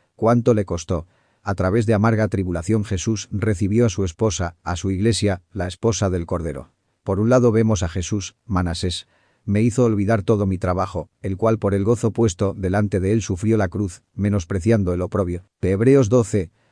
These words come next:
dos. Cuando Jesús ve a su esposa sin mancha y arruga, Efesios cinco, veinticinco al veintisiete,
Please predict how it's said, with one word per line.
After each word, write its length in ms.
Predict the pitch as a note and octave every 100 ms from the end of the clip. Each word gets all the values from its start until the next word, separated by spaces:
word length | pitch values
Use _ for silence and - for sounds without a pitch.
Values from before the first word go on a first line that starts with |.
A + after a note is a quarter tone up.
| _
dos. 460 | - G2+ G#2+ F#2 - _ _ _
Cuando 320 | - G2+ F#2+ F#2
Jesús 380 | G#2+ F#2+ C#3
ve 160 | G#2+ A#2+
a 80 | A2+
su 160 | -
esposa 480 | F#2+ - B2 A2+ A2 -
sin 200 | - F#2+
mancha 400 | G2 A#2 A2 G#2
y 80 | G2
arruga, 460 | F2 G#2 F2+ E2+ -
Efesios 540 | G2 F2+ B2 G#2+ A2
cinco, 400 | F2+ F2 - C#2+ - _ _ _
veinticinco 720 | F#2 A2 G#2 G#2 B2 C3 B2+
al 80 | A#2
veintisiete, 680 | G2+ F2+ F#2 A2+ A#2 A#2